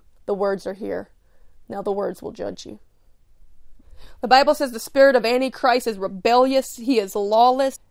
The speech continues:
He works to bring control out of confusion. He sets himself up to be worshipped. He wants attention. He wants vainglory.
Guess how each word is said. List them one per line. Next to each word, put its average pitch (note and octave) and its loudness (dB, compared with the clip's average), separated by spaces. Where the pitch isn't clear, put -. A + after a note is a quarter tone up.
He C4 -2
works C4 4
to B3 0
bring B3 2
control B3 2
out A3 4
of G3+ -2
confusion. C4 -4
He B3 -2
sets - 0
himself A#3+ -2
up B3 -2
to A#3 -4
be G3 -8
worshipped. A3 -4
He B3+ -6
wants B3 -4
attention. C4+ -6
He C4 -8
wants A3 -4
vainglory. B3 -6